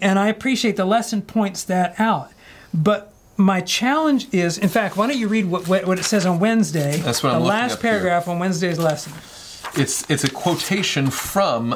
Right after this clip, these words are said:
Speaker 2: the Seventh Adventist Bible Commentary, Volume one, page six oh two. It says, "Note the order here. The Lord first saves Israel,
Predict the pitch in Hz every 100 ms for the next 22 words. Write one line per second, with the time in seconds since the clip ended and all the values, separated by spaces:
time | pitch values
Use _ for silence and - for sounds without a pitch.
0 | - 123 117 110 107 - 156 139 127 120
1 | - 120 - - 139 143 123 107 90 90
2 | 98 101 98 98 98 - 87 87 - 110
3 | - 107 - - 156 92 110 - - -
4 | - - 113 - 120 - 151 170 202 202
5 | - - - 143 139 196 202 139 - 85
6 | 69 - 107 123 151 147 - 143 - -
7 | - 226 226 - 123 107 - 85 87 -